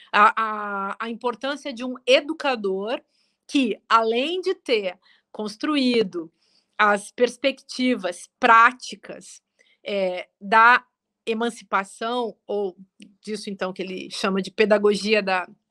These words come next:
da autonomia, ele construiu a perspectiva prática disso,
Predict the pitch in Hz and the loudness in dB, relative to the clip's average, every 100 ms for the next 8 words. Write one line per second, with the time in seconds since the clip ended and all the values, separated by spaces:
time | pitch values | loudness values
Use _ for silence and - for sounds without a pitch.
0 | _ _ _ _ _ - 202 214 196 214 | _ _ _ _ _ -10 -4 -2 -2 -2
1 | 202 196 254 285 196 - - - 214 233 | -2 -2 0 -2 -4 -10 -12 -2 -2 0
2 | 285 277 294 311 311 - 311 - 302 - | 0 0 2 2 2 -4 -8 -8 -10 -10
3 | - 381 415 427 _ 285 226 214 - 208 | 0 2 2 -2 _ 0 0 -4 -12 -14
4 | 185 190 269 320 | -14 -12 -12 -12